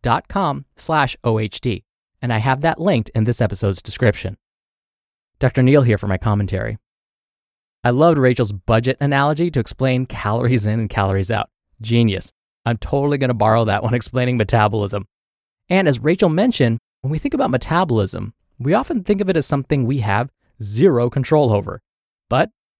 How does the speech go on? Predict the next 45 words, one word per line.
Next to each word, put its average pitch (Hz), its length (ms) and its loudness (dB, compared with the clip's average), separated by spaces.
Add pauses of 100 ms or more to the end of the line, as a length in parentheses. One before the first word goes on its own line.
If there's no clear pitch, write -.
(100)
as 101 240 -2
Rachel 95 280 -4
so 123 280 -2
eloquently 151 540 0
put 220 260 0
it, 175 160 -4 (140)
this - 160 -8
is 156 100 -6
simply 160 300 -2
not 151 180 -4
the - 60 -14
case. - 380 -4 (480)
We 190 180 2
do 175 180 2
have 185 180 0
control 180 480 0
over 92 240 -2
it. - 80 -10 (600)
This 165 140 -4
is 254 80 -4
because 220 280 0
metabolism 156 880 0 (340)
is - 140 -4
simply 233 340 0
referring 147 300 -2
to 160 80 -2
calories 123 460 0
burned 107 320 0
in 147 100 -2
a 180 80 2
day. 233 240 0 (540)
Don't 120 260 0
you 180 60 -4
have 180 220 -2
control 170 440 2
over 151 160 0
how 143 180 -4
many 156 160 -4
calories 156 480 0
you 165 120 0
burn 151 240 0
in 160 120 0
a 156 60 2
day? 160 300 2 (480)
Absolutely. 143 840 0